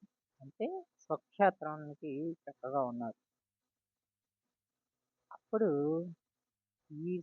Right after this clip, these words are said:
సమయంలో ఎవరెవరు ఈ దివ్యమైనటువంటి, విశేషమైనటువంటి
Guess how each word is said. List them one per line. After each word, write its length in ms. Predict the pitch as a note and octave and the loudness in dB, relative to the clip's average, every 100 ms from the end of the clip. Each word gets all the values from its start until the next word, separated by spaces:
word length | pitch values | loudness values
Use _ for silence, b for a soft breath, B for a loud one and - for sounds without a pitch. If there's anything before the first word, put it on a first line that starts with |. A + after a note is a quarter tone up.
| E3 | 0
సమయంలో 600 | C#3+ C#3 C3+ G#2+ G#2+ D3+ C#4+ _ _ _ _ _ _ _ _ - A#2+ B2 | 0 0 0 0 0 0 0 _ _ _ _ _ _ _ _ -12 2 6
ఎవరెవరు 560 | D3 F3 F3 F3 F3+ C#3 D3+ E3 - _ _ _ _ _ _ _ _ _ _ _ _ _ F3+ | 8 8 10 8 8 4 2 -2 -8 _ _ _ _ _ _ _ _ _ _ _ _ _ -4
ఈ 100 | F3+ F3+ C#3+ | 0 0 0
దివ్యమైనటువంటి, 1000 | D#3 F3 E3+ E3 D#3+ D#3 D3 D3+ F3+ A#3 C4+ _ _ _ _ _ _ _ _ _ _ _ | 4 4 6 2 0 -2 -6 -6 -4 -4 -4 _ _ _ _ _ _ _ _ _ _ _
విశేషమైనటువంటి 1160 | E3 E3+ A#3 A3+ G3+ F3 D#3 C#3+ C#3 C3 C3 G3 | -6 4 6 6 4 0 0 2 2 0 -2 -4